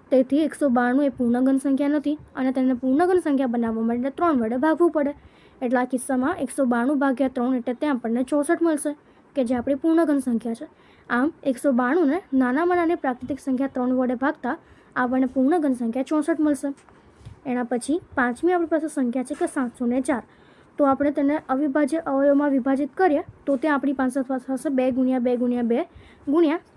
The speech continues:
બે ગુણ્યા બે ગુણ્યા બે ગુણ્યા અગિયાર. તો માટે અહીં અગિયાર ત્રણ વખત નથી આવતો, તેથી સાતસો ચાર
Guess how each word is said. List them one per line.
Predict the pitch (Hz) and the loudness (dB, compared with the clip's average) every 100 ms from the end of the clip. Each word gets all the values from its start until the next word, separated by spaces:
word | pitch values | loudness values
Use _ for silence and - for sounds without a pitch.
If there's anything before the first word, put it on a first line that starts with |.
| - | 0
બે | 294 349 | 2 2
ગુણ્યા | 302 285 285 | 2 0 2
બે | 262 262 | 2 2
ગુણ્યા | 262 254 | 2 0
બે | 233 233 | 0 -2
ગુણ્યા | 240 247 294 | 0 -2 -2
અગિયાર. | 320 254 226 - - - - - | -2 0 -2 -8 -20 -20 -20 -4
તો | 262 | 2
માટે | 254 247 247 339 - - | 2 2 -2 -4 -4 0
અહીં | 339 320 453 | 2 2 0
અગિયાર | 277 233 294 | -4 2 0
ત્રણ | 277 269 269 | 2 0 2
વખત | 285 294 | 2 0
નથી | 311 320 | 2 2
આવતો, | 311 302 330 - | 2 0 -6 -2
તેથી | 277 269 | -2 0
સાતસો | 262 254 247 285 | -2 -2 -2 -4
ચાર | 262 254 | -2 0